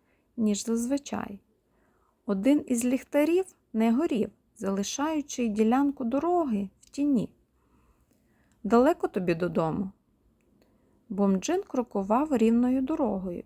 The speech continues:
і запитав це байдужим тоном. Джуньон усміхнулася.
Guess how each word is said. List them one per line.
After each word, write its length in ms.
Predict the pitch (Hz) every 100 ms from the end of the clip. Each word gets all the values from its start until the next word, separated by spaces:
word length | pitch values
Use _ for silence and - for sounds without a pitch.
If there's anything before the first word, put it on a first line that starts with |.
| -
і 80 | 180
запитав 540 | 190 - 202 285 330
це 160 | - 226
байдужим 600 | 202 196 208 240 294 311
тоном. 480 | - 180 76 196 - _ _ - - _ _ _ -
Джуньон 400 | 180 202 226 311
усміхнулася. 800 | 349 - 359 - 196 - - -